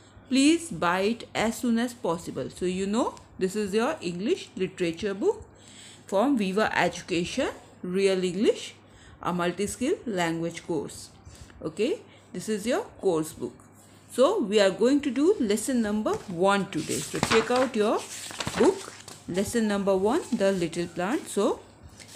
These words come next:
let's start. First date is twelfth of April twenty twenty-one.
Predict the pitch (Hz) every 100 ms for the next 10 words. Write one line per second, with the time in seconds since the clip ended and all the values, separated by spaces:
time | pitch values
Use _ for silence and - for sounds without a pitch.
0 | - - 170 160 - 196 214 466 - -
1 | - - - - - - - - - -
2 | 277 320 - - - - 254 339 262 359
3 | - - 208 202 208 208 180 180 233 349
4 | - - - 185 180 277 302 - 196 156
5 | 175 180 254